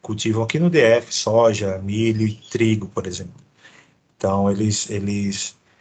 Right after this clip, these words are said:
sabem mais ou menos o quanto gastam, assim. Então, há esse interesse, mas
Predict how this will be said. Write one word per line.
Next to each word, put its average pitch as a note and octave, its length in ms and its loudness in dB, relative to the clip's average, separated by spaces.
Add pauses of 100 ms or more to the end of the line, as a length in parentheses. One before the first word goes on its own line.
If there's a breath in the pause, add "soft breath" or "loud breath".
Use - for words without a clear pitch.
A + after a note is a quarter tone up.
(220 soft breath)
sabem B2+ 840 2
mais C#3 360 2
ou B2 120 2
menos A#2 460 -2
o A2 80 -4
quanto G#2+ 340 -8
gastam, F#2+ 420 -6
assim. - 180 -10
Então, G#2 580 -6
há B2+ 220 2
esse C3 200 -2
interesse, A2+ 720 -4 (500 loud breath)
mas A2+ 640 0